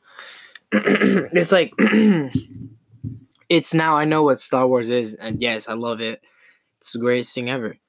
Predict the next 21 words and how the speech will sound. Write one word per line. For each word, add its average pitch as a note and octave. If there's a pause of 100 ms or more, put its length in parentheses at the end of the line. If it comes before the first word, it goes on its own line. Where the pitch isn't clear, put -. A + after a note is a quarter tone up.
(260)
And B2
then, A#2+
yes, C3
I D3
would, B2+
I A#2+
would, A#2+
like, A#2
recommend, B2
"Hey, C3
let's G#2+
watch G2+
Star A2+
Wars." G2+
But G2
before, A#2
it G2+
would G2+
have F2+
been G2+
like, G2